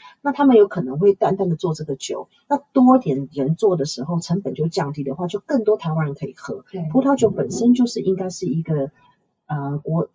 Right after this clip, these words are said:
Speaker 2: 一个
Speaker 1: 想要
Speaker 2: daily 的东西啊。
Speaker 1: 对，可以变成是一个国产，
Speaker 2: 嗯。
Speaker 1: 就国产酒。
Speaker 2: 对。
Speaker 1: Yeah。
Speaker 2: OK。
Speaker 1: 所以希望说，嗯，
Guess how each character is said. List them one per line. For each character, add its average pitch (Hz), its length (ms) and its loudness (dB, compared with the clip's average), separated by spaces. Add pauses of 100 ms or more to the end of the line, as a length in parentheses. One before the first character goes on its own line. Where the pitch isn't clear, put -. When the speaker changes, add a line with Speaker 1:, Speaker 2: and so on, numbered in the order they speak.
(100)
Speaker 2:
一 208 80 -8
个 208 60 -2
Speaker 1:
想 165 140 -2
要 185 60 4
Speaker 2:
daily 190 400 -2
的 156 100 -10
东 320 120 0
西 269 500 6
啊。 160 80 -6
Speaker 1:
对， - 20 0
可 254 60 4
以 247 140 4
变 262 200 4
成 196 200 2
是 214 180 -4
一 196 80 0
个 175 140 -2
国 156 240 -2
产， - 220 -10 (340)
Speaker 2:
嗯。 185 200 -2 (380)
Speaker 1:
就 160 120 -16
国 180 260 4
产 170 280 0
酒。 - 340 -4
Speaker 2:
对。 160 240 -8 (100)
Speaker 1:
Yeah。 196 360 -8 (120)
Speaker 2:
OK。 233 480 -8
Speaker 1:
所 190 160 2
以 180 60 -2
希 247 180 2
望 247 240 6
说， 202 640 2
嗯， 160 680 -2